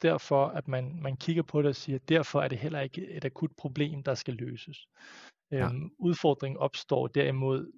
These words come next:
Speaker 1: fordi at der i perioder i alle s-, organisationer, vi samarbejder med, at teams eller afdelinger, eller unge, eller gamle, eller folk, der taler dansk, eller ikke taler dansk, eller lignende, som oplever, øh, periodisk mistrivsel,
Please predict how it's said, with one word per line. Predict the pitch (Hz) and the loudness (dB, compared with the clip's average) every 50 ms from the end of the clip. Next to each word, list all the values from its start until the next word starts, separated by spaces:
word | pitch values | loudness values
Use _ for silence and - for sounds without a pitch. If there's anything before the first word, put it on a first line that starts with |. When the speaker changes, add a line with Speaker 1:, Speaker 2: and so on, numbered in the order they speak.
| - 277 _ _ _ _ _ _ - | -20 -20 _ _ _ _ _ _ -2
Speaker 1:
fordi | - - - - 175 175 170 | -2 -2 0 2 2 2 2
at | 139 - - | 2 4 4
der | 131 123 | 4 4
i | 135 | 2
perioder | 131 - - 127 123 120 117 131 131 135 143 165 180 165 135 - - _ _ _ _ _ - | 0 -2 -2 -2 -2 -2 -2 0 0 2 2 2 2 2 -2 -4 -10 _ _ _ _ _ -8
i | 160 175 - - _ - | -6 -6 -8 -8 _ 0
alle | 147 139 139 156 175 175 | 2 4 6 6 6 4
s-, | 170 - - - - | 2 -2 -8 -8 -4
organisationer, | - 139 131 135 131 127 - 135 - 143 139 156 139 | -2 -2 -2 -2 -4 -6 -4 -2 0 0 0 0 -2
vi | 127 131 | -4 -4
samarbejder | 123 - 127 123 135 135 143 143 135 123 | 0 0 0 0 0 0 -2 -2 -2 -2
med, | 123 123 123 131 143 - _ - - - _ _ | -4 -4 -4 -4 -6 -8 _ -20 -20 -20 _ _
at | - 139 - - | -4 -4 -4 -4
teams | - - - 170 175 185 196 185 - - - - | -6 -2 0 2 2 2 0 -2 -4 -8 -8 -6
eller | 127 123 127 - - | -2 -2 -2 0 4
afdelinger, | 135 135 143 175 170 175 160 156 147 147 147 143 147 - | 4 6 6 6 4 2 2 0 0 -2 -2 -4 -4 -4
eller | - 139 127 127 - - | -4 -2 -2 -2 -2 -2
unge, | 151 143 151 170 180 180 | -2 -2 0 0 0 -2
eller | 160 139 135 | -2 -4 -2
gamle, | - - 123 127 127 147 165 180 190 | 2 2 2 2 2 2 2 0 0
eller | 160 135 131 | 0 0 0
folk, | - - 147 - - | 0 2 0 0 0
der | - | -2
taler | 135 - 131 123 127 - - | -4 -2 -2 -2 0 2 4
dansk, | 147 165 196 185 - - - | 4 4 2 0 -6 -4 -2
eller | 123 - - | -2 -2 -2
ikke | 185 175 - | -6 -6 -4
taler | - 156 147 160 - - | -2 -2 -2 0 0 0
dansk, | 151 160 190 180 - - - - 277 - | 0 0 0 -4 -8 -10 -14 -12 -8 -4
eller | 135 135 | -2 -2
lignende, | 135 135 139 147 175 185 180 165 - - - - - _ | 0 0 0 0 0 0 -2 -2 -6 -10 -20 -20 -20 _
som | - - - - 147 139 131 135 131 - _ _ _ _ _ _ _ - | -6 -2 2 6 6 6 4 2 -4 -6 _ _ _ _ _ _ _ 2
oplever, | - 147 - - 160 147 143 151 143 139 139 139 180 _ - | 2 4 4 4 2 2 2 2 0 -4 -6 -6 -10 _ -10
øh, | 175 143 139 143 147 147 - - - | -8 -6 -6 -6 -6 -8 -8 -10 -4
periodisk | - 143 135 131 123 143 151 160 160 156 131 - - - - - _ _ _ _ _ _ - | 0 0 0 2 2 2 2 2 0 -2 -4 -4 -6 -8 -12 -20 _ _ _ _ _ _ -8
mistrivsel, | 147 139 151 165 - - - - 156 - - - 180 | -4 -2 -2 -2 -2 -6 -10 -10 -12 -12 -14 -18 -20